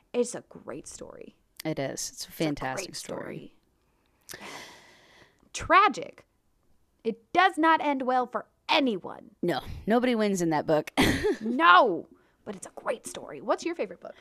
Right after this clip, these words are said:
Speaker 2: Uh, so, funnily enough, um,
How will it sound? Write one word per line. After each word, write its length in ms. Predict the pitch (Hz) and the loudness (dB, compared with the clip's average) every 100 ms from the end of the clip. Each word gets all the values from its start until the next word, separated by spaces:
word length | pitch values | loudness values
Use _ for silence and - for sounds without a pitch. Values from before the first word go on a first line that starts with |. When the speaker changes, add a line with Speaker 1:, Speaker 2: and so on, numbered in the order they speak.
| - - - - - | -20 -20 -20 -12 2
Speaker 2:
Uh, 520 | 233 240 240 233 226 - | 6 8 10 10 8 4
so, 540 | - 294 294 185 190 | 2 6 8 8 6
funnily 420 | - 247 277 226 | 0 -8 -6 -6
enough, 560 | 196 190 220 175 170 165 _ - | -4 -2 0 2 0 -4 _ -18
um, 320 | 220 202 196 | -16 -14 -16